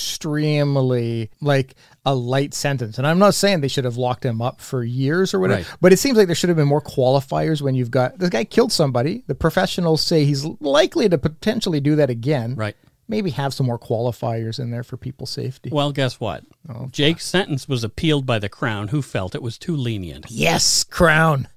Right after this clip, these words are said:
Speaker 2: In June of nineteen ninety-four, the Honorable Mister Justice Cameron, the Honorable Madam Justice Gerwing, and the Honorable Mister Justice Lane released their decision.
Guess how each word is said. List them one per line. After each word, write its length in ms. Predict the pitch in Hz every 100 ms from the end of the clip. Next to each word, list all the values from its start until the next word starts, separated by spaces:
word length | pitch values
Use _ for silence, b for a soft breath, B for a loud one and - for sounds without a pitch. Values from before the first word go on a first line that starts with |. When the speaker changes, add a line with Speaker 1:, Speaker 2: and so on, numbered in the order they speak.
| _ _ _ -
Speaker 2:
In 220 | 147 147
June 300 | 127 196 220
of 100 | 143
nineteen 440 | 131 147 180 180 147
ninety-four, 600 | 139 135 120 175 135 120
the 140 | 117 120
Honorable 440 | 139 165 143 139
Mister 320 | 127 147 -
Justice 440 | 135 127 123 - -
Cameron, 600 | - 113 107 101 151 214
the 140 | 117
Honorable 460 | 117 123 120 113 113
Madam 400 | 107 117 151 131
Justice 360 | 120 113 117 -
Gerwing, 520 | 123 143 113 95 135 - _ _ _
and 280 | - 139 131
the 120 | 127
Honorable 460 | 117 143 151 135 127
Mister 420 | 117 151 - 127
Justice 580 | 101 127 135 - 107 -
Lane 540 | 90 120 160 113 131 160 b b _
released 460 | 120 131 165 175 -
their 160 | 123
decision. 640 | 104 - 147 135 107 80